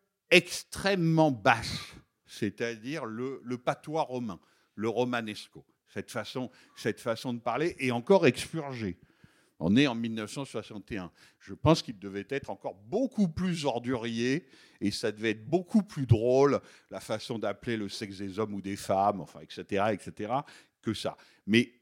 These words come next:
voilà, on est en soixante et un. Mais c'est la juxtaposition des deux aussi qui l'intéresse et qui fait que,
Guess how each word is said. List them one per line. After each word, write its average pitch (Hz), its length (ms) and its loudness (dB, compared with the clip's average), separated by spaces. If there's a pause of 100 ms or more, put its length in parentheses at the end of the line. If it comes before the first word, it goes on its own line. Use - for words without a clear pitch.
voilà, 95 340 -2
on 90 160 2
est 185 100 10
en 165 100 4
soixante 107 440 -8
et - 20 -6
un. 85 80 -12 (320)
Mais 117 140 6
c'est 117 160 4
la 170 180 4 (160)
juxtaposition 156 1000 -2
des 120 160 -4
deux 156 340 4 (260)
aussi 117 440 -10
qui - 160 -14
l'intéresse 104 720 -6 (960)
et 123 120 2
qui 127 240 -8
fait 214 320 -6
que, 113 360 -4